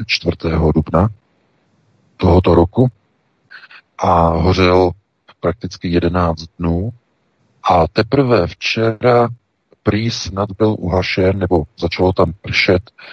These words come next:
eh, co jsem četl, takže už snad to tak vážné není. Ale pravda je, že hořelo jedenáct dnů v radio-, v radiací zamořeném rudém lese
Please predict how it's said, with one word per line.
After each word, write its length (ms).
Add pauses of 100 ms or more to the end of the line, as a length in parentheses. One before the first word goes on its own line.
(400)
eh, 140
co 140
jsem 220
četl, 520
takže 320
už 240
snad 180 (280)
to 120
tak 320
vážné 600
není. 320 (680)
Ale 280
pravda 380
je, 260
že 320
hořelo 540
jedenáct 640 (120)
dnů 340 (280)
v 140
radio-, 440 (140)
v 140
radiací 800
zamořeném 760 (580)
rudém 420
lese 560